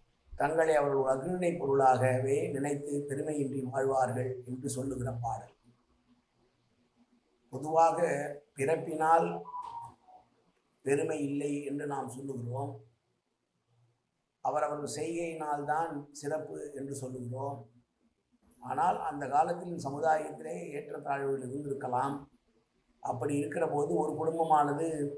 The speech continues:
மிகப்பெற்ற பெரிய குடும்பம் என்றோ, தலைமையானவர்கள் என்றோ, சிறந்தவர்கள் என்றோ, அடுத்த சில குடும்பங்கள் தாழ்ந்தவர்கள் என்றோ எண்ணப்பட்டிருக்கக்கூடும்.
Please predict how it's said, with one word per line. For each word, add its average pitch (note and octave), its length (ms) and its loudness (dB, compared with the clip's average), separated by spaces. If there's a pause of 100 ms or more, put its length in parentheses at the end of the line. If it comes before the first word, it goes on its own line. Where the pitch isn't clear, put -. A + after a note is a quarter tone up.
(140)
மிகப்பெற்ற C#3 800 -2 (480)
பெரிய D3 300 0
குடும்பம் C#3 340 0
என்றோ, C3 580 0 (440)
தலைமையானவர்கள் C#3 680 2
என்றோ, C3 500 -2 (1300)
சிறந்தவர்கள் D3+ 680 2
என்றோ, D3 260 6
அடுத்த D3 340 4
சில C#3+ 220 2
குடும்பங்கள் C#3+ 720 0
தாழ்ந்தவர்கள் C#3 560 2
என்றோ C3 200 2
எண்ணப்பட்டிருக்கக்கூடும். C3+ 1040 -2